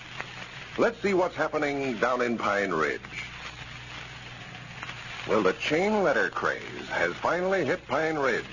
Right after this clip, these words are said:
and Lum and Abner have decided to go them one better by starting what they call the farm relief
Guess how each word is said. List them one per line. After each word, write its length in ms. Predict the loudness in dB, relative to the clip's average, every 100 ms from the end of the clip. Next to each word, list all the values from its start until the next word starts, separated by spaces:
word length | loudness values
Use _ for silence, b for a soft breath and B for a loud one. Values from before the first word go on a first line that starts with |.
| -10 -10 -12 -12 -2
and 220 | 0 4
Lum 160 | 2 2
and 80 | 2
Abner 340 | 2 2 0
have 200 | 0 0
decided 420 | 0 0 0 -2
to 60 | -2
go 180 | 2 4
them 220 | 4 2
one 220 | 0 0
better 360 | -2 0 0 2
by 180 | 0
starting 460 | -2 -2 -2 -2 -2
what 180 | -2 0
they 120 | -2
call 340 | 0 0 2
the 100 | 0
farm 400 | 0 0 2 2
relief 400 | 2 2 2 0